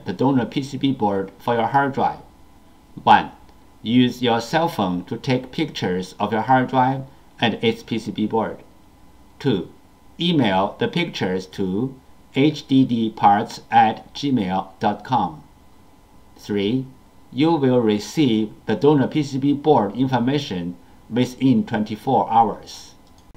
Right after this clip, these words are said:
We receive many questions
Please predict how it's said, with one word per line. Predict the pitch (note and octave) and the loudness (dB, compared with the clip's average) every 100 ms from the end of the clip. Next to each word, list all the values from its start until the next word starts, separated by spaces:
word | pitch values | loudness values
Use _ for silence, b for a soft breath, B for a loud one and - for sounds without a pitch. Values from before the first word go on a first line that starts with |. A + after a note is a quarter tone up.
| - - - - - - - - - - - - - - - - | -20 -20 -20 -20 -20 -20 -20 -20 -20 -20 -20 -20 -20 -20 -20 -8
We | G#2+ A#2+ C#3 C#3+ | 2 6 8 8
receive | A#2+ A#2+ - - C#3+ A#2+ A#2 A2+ | 6 4 6 6 8 8 4 0
many | A#2 E3 D3+ | 2 4 4
questions | C#3 E3 F3 - - G2 F#2+ - - | 2 2 2 0 -4 -4 -4 -8 -10